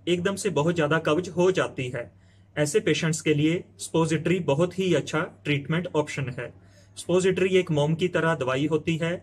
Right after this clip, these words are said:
जिसे कि हमें लैट्रिन की जगह पे रखना पड़ता है। बाजार में glycerol की suppository भी उपलब्ध है और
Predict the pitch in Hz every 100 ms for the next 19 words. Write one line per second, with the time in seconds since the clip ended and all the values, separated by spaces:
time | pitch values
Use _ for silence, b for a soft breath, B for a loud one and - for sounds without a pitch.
0 | b b 139 151 175 175 151 143 180 160
1 | 131 151 156 143 127 135 131 208 214 -
2 | 151 214 - 147 - 117 - - - -
3 | - - 143 143 151 160 170 175 156 135
4 | - 147 151 165 - 165 156 151 165 160
5 | 170 175 185 151 147 160 151 156 170 185
6 | b b b - - 160 175 -